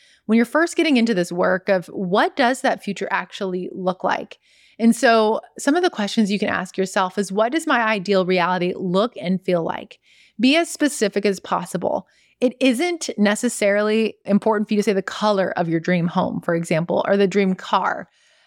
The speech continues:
But the more specific that you are, the more information that you are connecting to, which is energy. And so the reality is, though, I just wanna tell you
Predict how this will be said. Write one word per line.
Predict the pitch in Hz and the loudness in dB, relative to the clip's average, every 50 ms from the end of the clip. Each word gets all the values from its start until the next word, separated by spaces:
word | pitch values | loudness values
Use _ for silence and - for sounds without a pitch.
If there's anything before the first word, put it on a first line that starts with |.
| _ _ | _ _
But | - 254 240 - - - | 0 2 2 0 0 0
the | 254 269 | 2 4
more | 247 240 285 359 403 | 4 4 4 2 2
specific | 392 - 359 349 - 269 226 254 - - | 0 0 -2 0 0 0 -2 -2 -2 0
that | - 196 | 0 0
you | 208 202 196 - _ | 0 -2 -4 -2 _
are, | - 254 240 196 - - - 226 269 - _ _ _ _ _ _ | 2 4 4 4 2 0 -2 -4 -4 -6 _ _ _ _ _ _
the | - 226 | 2 2
more | 220 214 214 220 226 233 247 269 285 302 - | 4 4 4 4 6 6 6 6 4 4 2
information | - 233 226 226 - 233 214 208 202 190 190 208 - - - 185 190 190 214 240 254 262 - | 2 0 -2 0 0 0 0 2 2 0 0 -2 -2 -2 -2 0 0 2 2 0 0 -2 -2
that | - 208 185 - | 0 0 0 2
you | 202 202 208 202 | 2 2 2 2
are | - 196 196 190 185 185 175 175 180 196 - _ - | 2 2 2 2 2 0 -2 -2 -4 -6 -8 _ -2
connecting | - 240 214 185 180 - - 202 180 180 | 0 0 0 0 -2 -2 -2 -2 -2 -2
to, | - - - 311 262 - - - | -4 -4 -2 0 0 0 -2 0
which | 175 190 190 - 208 | 0 0 0 0 -2
is | 190 - | -2 0
energy. | - 202 202 185 - - 269 240 - - _ _ _ _ _ _ _ _ _ _ | 2 2 2 2 0 -2 -6 -6 -8 -10 _ _ _ _ _ _ _ _ _ _
And | - 240 233 233 | 4 4 4 4
so | - - 247 240 233 233 226 233 220 220 - - _ _ _ _ _ _ - | 4 4 4 6 6 4 2 2 0 -4 -6 -10 _ _ _ _ _ _ -2
the | 214 240 | 0 2
reality | 208 214 220 247 269 330 370 349 330 311 | 2 4 4 4 4 4 4 4 4 4
is, | 311 311 302 - | 2 2 2 2
though, | - 277 269 277 | 2 2 4 4
I | 269 247 220 | 2 2 0
just | 214 240 - | -2 -2 -2
wanna | 240 220 214 208 | 0 0 0 0
tell | - - 202 165 175 | 0 -2 0 0 0
you | 202 214 220 226 214 | 0 0 0 -2 -2